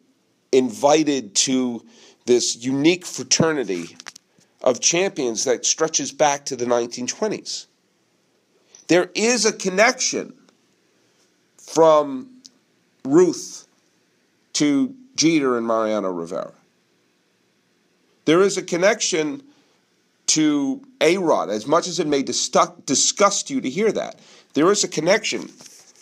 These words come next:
from A-Rod to Joe DiMaggio because they're part of that fraternity. Man, it makes me vomit in my mouth to say some of this out loud.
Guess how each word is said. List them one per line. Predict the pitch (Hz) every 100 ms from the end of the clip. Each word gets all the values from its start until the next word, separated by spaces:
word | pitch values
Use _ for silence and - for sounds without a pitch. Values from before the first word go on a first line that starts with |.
| -
from | - 135 135
A-Rod | 151 170 165 135 120 113 110 _ _ _ _ -
to | 139 135 131 131 123 - _ _ -
Joe | 143 143
DiMaggio | 156 196 247 147 104 - - _ _ _ _ _ -
because | 135 - 143 151
they're | 151
part | - - 330 - - _ _ 131
of | 135 147 143
that | 120 117 -
fraternity. | - 143 233 240 135 - _ _ _ _ _ - - -
Man, | 151 226 147
it | 131
makes | 160 156
me | 160 127
vomit | 139 156 139
in | 123
my | 120
mouth | 123 196 156
to | 110
say | - 196
some | - 131 101
of |
this | 87 -
out | 95 90
loud. | 180 90